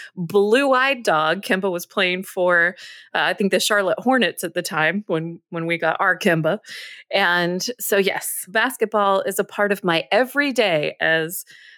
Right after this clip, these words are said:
I have a Kemba Walker living here with me, and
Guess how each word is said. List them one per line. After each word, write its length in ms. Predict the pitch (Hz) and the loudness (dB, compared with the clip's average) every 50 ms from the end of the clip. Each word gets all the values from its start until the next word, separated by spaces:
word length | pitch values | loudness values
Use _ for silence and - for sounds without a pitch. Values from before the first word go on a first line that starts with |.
| _ | _
I 120 | 196 208 214 | 0 0 0
have 160 | 214 214 185 | 0 0 0
a 60 | 185 | -2
Kemba 340 | 180 - 208 185 180 185 175 | -2 -4 -6 -4 -2 0 0
Walker 360 | 170 180 170 175 - 196 180 - | 0 0 -2 -4 -4 -8 -8 -6
living 300 | 185 175 170 175 165 165 | -6 -6 -4 -4 -6 -6
here 220 | 190 - 220 202 | -4 -4 -2 -2
with 200 | 165 175 180 _ | -2 -4 -6 _
me, 300 | 277 269 302 370 403 392 _ - - - - - - _ - - | 0 2 2 2 2 0 _ -10 -20 -20 -20 -20 -20 _ -4 0
and 460 | 208 202 196 190 185 180 180 180 | 2 2 4 4 2 2 0 -2